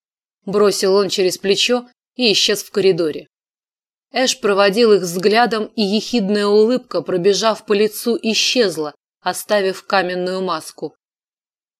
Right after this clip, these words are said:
Рипли по-прежнему сидела к нему спиной и, начав говорить, даже не повернулась, даже не пошевелилась, уверенная в своём авторитете и своей правоте.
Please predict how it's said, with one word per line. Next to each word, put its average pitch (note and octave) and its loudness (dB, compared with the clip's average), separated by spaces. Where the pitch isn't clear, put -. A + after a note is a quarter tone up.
Рипли F#3+ 2
по-прежнему F#3+ 0
сидела G3 0
к E3 -10
нему G3 -4
спиной A#3 -2
и, G3+ -6
начав G#3 0
говорить, A3 2
даже G3 0
не G#3 0
повернулась, G#3 0
даже A#3 2
не A#3+ 2
пошевелилась, A3+ 0
уверенная G3+ 2
в E3 -6
своём G3 2
авторитете G3 0
и E3 -2
своей F#3+ 0
правоте. G3 -4